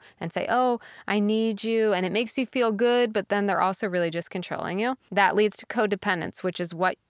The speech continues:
what got you in a toxic situation in the first place. It can also look like someone who's easily angered or frustrated.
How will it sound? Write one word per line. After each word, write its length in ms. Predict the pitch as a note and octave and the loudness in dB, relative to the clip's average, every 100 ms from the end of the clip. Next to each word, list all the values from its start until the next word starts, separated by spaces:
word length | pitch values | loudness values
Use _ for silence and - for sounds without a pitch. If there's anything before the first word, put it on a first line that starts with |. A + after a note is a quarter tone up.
| _ | _
what 240 | F#3 G#3 | 0 2
got 220 | A3 F#3+ | 4 4
you 140 | G3 G3 | 4 2
in 80 | F3+ | 0
a 60 | |
toxic 440 | E3+ F3 E3 - F3 | 0 0 0 -4 -6
situation 540 | F3+ - E3+ D#3+ F3+ | -8 -6 -6 -6 -8
in 60 | D#3+ | -10
the 60 | |
first 280 | D#3 - - | -8 -10 -10
place. 280 | - - - _ - | -14 -14 -20 _ -6
It 120 | G#3+ | -2
can 140 | B3+ | 0
also 380 | - A3 C4 D4+ | 2 2 4 2
look 160 | A#3+ G#3+ | 4 2
like 160 | G3 | 0
someone 200 | - G3 | 0 0
who's 280 | F3+ G3 F3+ | 0 -2 -4
easily 520 | - G#3+ A3 A#3 G#3+ | -2 0 2 2 2
angered 360 | - F3+ F3+ F3+ | 0 -2 0 -2
or 80 | F3 | 0
frustrated. 680 | G3 G3 - D#3+ C#3+ - | 0 0 -2 -4 -4 -8